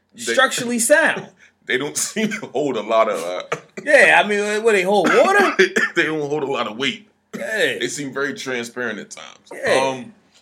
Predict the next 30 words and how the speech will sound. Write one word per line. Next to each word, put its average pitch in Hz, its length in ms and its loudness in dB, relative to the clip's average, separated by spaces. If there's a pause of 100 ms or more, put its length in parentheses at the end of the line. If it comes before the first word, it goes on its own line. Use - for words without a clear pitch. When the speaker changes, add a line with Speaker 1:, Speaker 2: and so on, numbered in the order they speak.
(300)
Speaker 1:
nah, 403 280 -2
you 240 100 -4
know 294 80 -4
what? 254 140 -8
Honestly, 233 340 -4
I - 140 -8
don't 196 180 -8
think, 190 300 -4 (220)
well, 117 180 -6
I'll 107 240 2
say 110 180 -6
this. 90 260 -12
I 110 140 -2
don't 135 260 -8
think 104 240 -12
you 104 120 -12
should - 200 -16 (200)
obviously 82 380 -12
put 78 220 -18
anything 80 380 -16
on 78 80 -18
the 76 60 -20
cloud 92 540 -14 (400)
that 87 120 -16
you 104 80 -10
don't 98 220 -10
want 98 420 -10
anyone 87 340 -14
ever 87 220 -10
to 82 180 -16